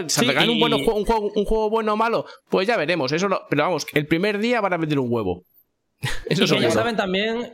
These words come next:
Speaker 1: o sea, hablabas del multijugador y ellos saben también que el multijugador igual ya, o sea, no les funciona tan bien, pero es que ya les da igual porque ahora tienen Warzone, entonces ¿qué más les da que el multijugador no funcione bien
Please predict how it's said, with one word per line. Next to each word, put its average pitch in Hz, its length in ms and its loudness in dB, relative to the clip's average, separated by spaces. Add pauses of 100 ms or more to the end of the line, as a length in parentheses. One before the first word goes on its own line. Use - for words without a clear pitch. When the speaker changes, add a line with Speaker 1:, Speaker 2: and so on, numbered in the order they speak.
Speaker 1:
o 185 80 0
sea, 156 140 0
hablabas 175 260 0
del 214 100 -2
multijugador 185 580 -2
y 170 80 0
ellos 185 200 0
saben 170 180 -2
también 151 240 -2
que 135 60 -4
el 113 80 -4
multijugador 123 560 -2
igual 127 460 -2
ya, 151 460 0 (280)
o 156 80 -2
sea, 151 160 0
no 143 160 -2
les 151 120 -4
funciona 160 340 -2
tan 160 140 -2
bien, 196 200 -2
pero - 320 -6
es 196 60 -6
que 208 60 0
ya 233 60 0
les 262 120 -2
da 254 80 -2
igual 240 280 -2
porque 233 140 -2
ahora 277 140 0
tienen 262 260 -2
Warzone, 254 380 -2 (120)
entonces 240 280 -2
¿qué 247 120 0
más 262 140 -2
les 233 140 -2
da 233 100 0
que 220 60 -2
el 220 60 -2
multijugador 220 440 -2
no 208 80 -2
funcione 208 300 -2
bien 233 240 -2